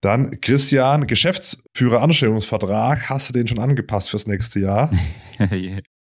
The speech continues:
Speaker 2: Selbstverständlich habe ich den vorausschauend schon angepasst, weil ich
Speaker 1: Ach, hast
Speaker 2: weiß
Speaker 1: du dir schon
Speaker 2: ja
Speaker 1: wieder
Speaker 2: auch
Speaker 1: eine Gehaltserhöhung gegeben? <laughs>
Speaker 2: Vielleicht auch eine Reduzierung, um dafür ein, ein, vielleicht habe ich mein Gehalt auch reduziert, damit ich mir dafür einen steuerbegünstigten Gehaltsbestandteil genehmigen kann.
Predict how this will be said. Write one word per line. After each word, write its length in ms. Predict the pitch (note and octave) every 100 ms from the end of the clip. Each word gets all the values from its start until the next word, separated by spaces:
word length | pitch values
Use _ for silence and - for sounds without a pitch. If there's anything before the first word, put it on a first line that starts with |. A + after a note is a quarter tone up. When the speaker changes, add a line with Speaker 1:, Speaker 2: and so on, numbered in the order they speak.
| _
Speaker 2:
Selbstverständlich 840 | F2 - F2 - F#2 D#3 F#3+ - - _ _ _ _ F#2
habe 160 | F2+
ich 220 | F2+ -
den 300 | - F2+ E2+
vorausschauend 600 | E2 E2+ F2 F#2+ - F2
schon 120 | - -
angepasst, 480 | F#2 - F2 -
weil 180 | F2+ G#2
ich 140 | - A#2
Speaker 1:
Ach, 40 |
hast 160 | C#3 C#3
Speaker 2:
weiß 100 | C#3+
Speaker 1:
du 60 |
dir 60 | D3
schon 140 | C#3+
Speaker 2:
ja 80 | C#3
Speaker 1:
wieder 20 |
Speaker 2:
auch 60 | C#3
Speaker 1:
eine 80 | C3
Gehaltserhöhung 840 | A#2 D3 F3 D#3+ C3 A#2 A2+ G#2+
gegeben? 480 | G#2 G#2 G#2 G#2+ G2+ - -
<laughs> 400 | D#3 B2 C#3 G#2+ _ _ - -
Speaker 2:
Vielleicht 400 | - F2+ F2+ F#2
auch 120 | F#2
eine 140 | A2
Reduzierung, 720 | G#2 A#2 - - F#3 F#3 F#2+ F#2
um 160 | F#2
dafür 360 | B2+ B2+ G2+ -
ein, 460 | F2+ F2+ F2+ F2 -
ein, 580 | F2+ F2+ F2 F2 F2 - -
vielleicht 200 | F2 G#2
habe 80 |
ich 80 | G#2
mein 160 | G#2 F2+
Gehalt 260 | F2+ G#2+
auch 120 | F#2+ F#2+
reduziert, 460 | F2 - - D#3
damit 240 | G#2 G2 G2+
ich 200 | - F#2
mir 160 | F2
dafür 840 | - E2+ F#2+ - - A#2+ C#3+ C#3+ -
einen 260 | F#2 F2+
steuerbegünstigten 1500 | F2 - F#2 D#3+ A#2+ G2+ G#2+ G#2 - F2+ _ - F#2+ F2+ F2
Gehaltsbestandteil 1500 | E2+ F2+ A2+ - - - - G2 F2+ F2 - F2 E2+ E2+ E2
genehmigen 540 | E2+ F2 F2+ F2 D#2+ -
kann. 300 | F2+ E2+